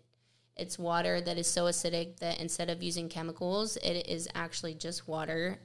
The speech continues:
and you can clean anything topically. You can put it on your skin if you have a rash, if you have a cut, so it basically takes out all the bacteria. And then you would use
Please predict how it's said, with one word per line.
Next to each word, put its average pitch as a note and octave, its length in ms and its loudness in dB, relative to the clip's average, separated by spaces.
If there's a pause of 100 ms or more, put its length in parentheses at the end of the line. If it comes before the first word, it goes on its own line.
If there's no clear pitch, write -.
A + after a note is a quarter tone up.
and D#3+ 280 -2
you D#3 80 -4
can E3 240 -6
clean E3 680 -6 (300)
anything F3 400 -4
topically. F#3+ 920 2
You F3+ 80 -4
can F3+ 160 -6
put E3+ 180 -4
it E3 200 -2
on E3 100 -4
your D#3+ 140 -6
skin F3+ 600 -2 (500)
if - 160 -6
you F#3 100 2
have E3 160 0
a D#3 80 0
rash, E3+ 460 4
if - 160 -6
you F3 80 0
have E3 140 -4
a D#3+ 40 -6
cut, E3+ 500 0
so E3 200 -4
it D#3+ 180 -6 (160)
basically E3+ 640 -6
takes F3 260 -6
out E3 220 -2
all D#3+ 140 0
the D#3+ 80 -2
bacteria. E3 800 -2 (600)
And E3+ 120 -2
then F3+ 160 2
you F3 120 0
would F3 100 -4
use F3+ 300 -2